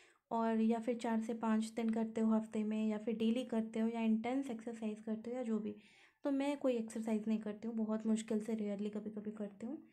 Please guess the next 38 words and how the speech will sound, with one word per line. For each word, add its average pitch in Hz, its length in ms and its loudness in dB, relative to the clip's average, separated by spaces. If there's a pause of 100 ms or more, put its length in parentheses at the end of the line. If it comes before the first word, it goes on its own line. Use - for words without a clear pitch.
(280)
जबकि 220 200 -4
मुझे 226 200 0
exercise 226 400 -2
बहुत 220 300 4
पसंद 190 320 -6
है, 196 100 -4
but 202 160 -4
अभी 233 200 -6
इस - 260 -8
टाइम 247 200 -2
पे 240 120 -8
करना 208 240 -4
पसंद 208 320 -8
नहीं 208 140 -2
है, 214 80 -4
बहुत 202 300 -8
गर्मी 202 300 -8
है। 202 100 -8
तो 208 180 -14 (880)
ये 254 160 0
little 247 340 -2
or 233 140 0
no 226 180 2
exercise 220 500 -4
में 220 120 -2
click 226 220 -8
करेंगे 254 360 -8 (1400)
और 262 260 0
calculate। 208 540 -2 (2250)
अब 262 100 -2
मुझे 269 360 4
अपना 339 240 2
weight 311 260 2
maintain 240 580 4
रखने 294 280 0
के 277 80 -4
लिए 285 140 0
चाहिए 269 520 0